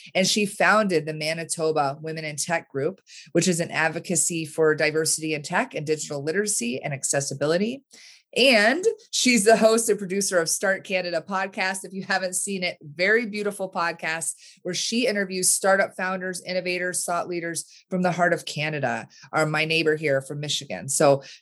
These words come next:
talking about all the things and finding out how they launched and grew their big ideas. So we share a lot in common. So we're just gonna have a great conversation today. Thanks for joining, Margot.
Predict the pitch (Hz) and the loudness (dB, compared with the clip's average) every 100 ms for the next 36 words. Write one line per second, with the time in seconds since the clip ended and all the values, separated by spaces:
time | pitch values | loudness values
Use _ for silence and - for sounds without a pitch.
0 | - 196 196 190 175 160 165 190 202 196 | 0 2 2 2 2 0 2 2 2 -2
1 | 185 180 180 175 151 143 165 170 165 156 | -2 -2 -4 -4 -4 -2 -2 -2 -4 -4
2 | 165 160 151 147 156 - 156 147 156 147 | -4 -2 -2 -4 -6 -6 -8 -4 -2 -2
3 | 143 143 139 131 135 123 - 165 170 - | -2 -2 -2 -2 -4 -4 -2 0 0 2
4 | 214 202 208 202 202 202 196 214 254 269 | 4 6 4 2 -2 -4 -2 0 -2 0
5 | 220 202 196 196 202 196 180 175 170 190 | -2 0 -2 -4 -4 -4 -4 -4 -6 -6
6 | 175 180 170 185 185 175 156 151 160 - | -8 -6 -4 -4 -6 -4 -4 -4 -8 -10
7 | 175 170 165 160 147 143 143 147 | -10 -8 -8 -6 -4 -2 -2 -2